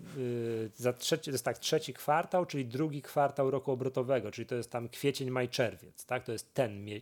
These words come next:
ten kwartał roku kalendarzowego.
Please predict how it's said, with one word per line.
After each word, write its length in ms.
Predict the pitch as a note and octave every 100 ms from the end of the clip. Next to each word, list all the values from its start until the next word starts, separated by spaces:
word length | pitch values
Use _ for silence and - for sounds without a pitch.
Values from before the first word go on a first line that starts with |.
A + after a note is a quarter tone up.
| -
ten 220 | A2+ G#2+
kwartał 600 | - B2 G#2+ - G#2 G2+ - - - - - -
roku 280 | A#2 A#2+
kalendarzowego. 840 | A#2 A2+ A2+ A2+ G#2+ G#2+ A2+ D3+